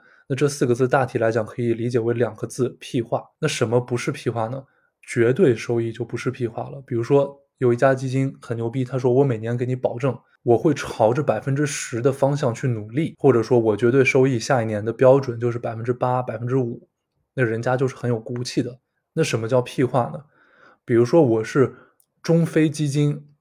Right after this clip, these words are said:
医疗基金的管理人，今天我对标某某指数啊，比如说我对标叉叉叉指数，那我们都知道有些指数是很玄学的，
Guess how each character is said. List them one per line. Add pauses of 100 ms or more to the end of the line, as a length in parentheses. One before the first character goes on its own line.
医
疗
基
金
的
管
理
人，
今
天
我
对
标
某
某
指
数 (340)
啊，
比
如
说
我
对
标
叉
叉
叉
指
数，
那
我
们
都
知
道
有
些
指
数
是
很
玄
学
的，